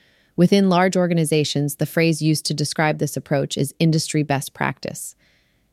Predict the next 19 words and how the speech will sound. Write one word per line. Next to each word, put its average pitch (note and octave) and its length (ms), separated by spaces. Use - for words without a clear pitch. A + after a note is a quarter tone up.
Its G3 160
purpose A#3 460
is F3+ 140
to F3 80
shield G3+ 420
the F3+ 60
pointy-haired F3 640
boss D3 340
from D#3 180
responsibility. D3 920
If G3 140
he A3+ 80
chooses A3+ 440
something F3 360
that D#3+ 160
is D3+ 320
industry A3 460
best D#3+ 280
practice - 640